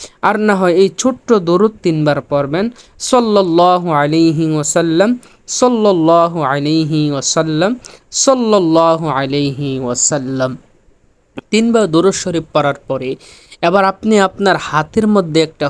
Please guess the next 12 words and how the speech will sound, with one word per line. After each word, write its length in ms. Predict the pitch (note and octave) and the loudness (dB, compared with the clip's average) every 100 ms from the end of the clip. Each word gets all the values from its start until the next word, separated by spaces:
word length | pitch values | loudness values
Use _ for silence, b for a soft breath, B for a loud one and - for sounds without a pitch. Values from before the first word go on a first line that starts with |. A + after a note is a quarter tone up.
| - | -6
ফু 180 | - G3 | -6 -2
দিবেন। 380 | F3+ F#3+ D#3 E3+ A#3 B B B B - | 0 0 0 0 -2 B B B B -16
ফু 220 | - B3+ C4 G3+ | -4 0 2 4
দিয়ে 240 | A#3+ G#3 D3+ - _ _ _ - | 4 4 2 -6 _ _ _ 2
ওই 140 | A#3 A3 | 4 2
হাতটা 460 | D#3+ E3 D#3+ _ E3+ D#3 | 0 -2 -2 _ 0 0
আপনার 320 | D#3 E3+ E3 D#3 - | 0 -2 0 -2 -4
পুরা 300 | A#3+ A#3+ A3+ A3 F#3+ - - | 2 4 4 4 2 0 -4
শরীরের 500 | F#3 F#3+ G#3+ G#3 F#3 | -2 0 2 2 2
মধ্যে 360 | F3 D#3 D#3+ D3 C#3+ | -2 -2 -2 -2 -2
মালিশ 300 | C#3 C#3+ C#3+ - C#3 | -2 -2 -6 -6 -6
করবেন, 340 | C3 C#3 | -6 -8